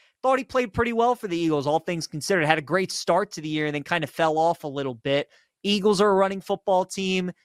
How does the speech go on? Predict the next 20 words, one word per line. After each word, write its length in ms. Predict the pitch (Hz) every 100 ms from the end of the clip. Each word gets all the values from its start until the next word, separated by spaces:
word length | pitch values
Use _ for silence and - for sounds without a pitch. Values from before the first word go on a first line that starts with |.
| -
No 180 | 151 180
more 220 | 196 202
Jason 460 | 160 196 202 196
Kelce, 440 | 185 185 180 - 190
which 200 | 175 160
is 80 | 139
gonna 280 | 170 156 - -
hurt 340 | - 190 196
that 160 | 175 185
offensive 500 | 170 175 180 165 143
line 300 | 147 160 175
a 40 | 165
little 220 | 165 160
bit. 260 | 156 156 - _
What 100 | -
do 40 | 247
you 60 |
think 240 | - 226 180
they 160 | 190
do 720 | 151 113 175 175 165 156 147